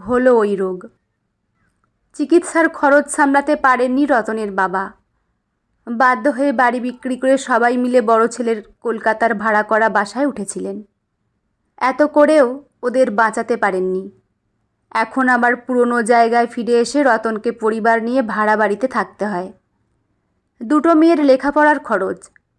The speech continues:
আগে রতন বাড়ি থেকে অনেক দূরে একটা জুট মিলে কাজ করত।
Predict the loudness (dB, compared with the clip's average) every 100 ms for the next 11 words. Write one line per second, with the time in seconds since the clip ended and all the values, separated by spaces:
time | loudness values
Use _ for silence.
0 | _ _ _ _ _ -2 2 2 4 2
1 | 2 2 2 0 -2 -6 0 2 2 2
2 | -2 -4 2 2 2 0 2 2 0 -4
3 | -6 -4 0 0 2 -2 -2 -8 -8 -10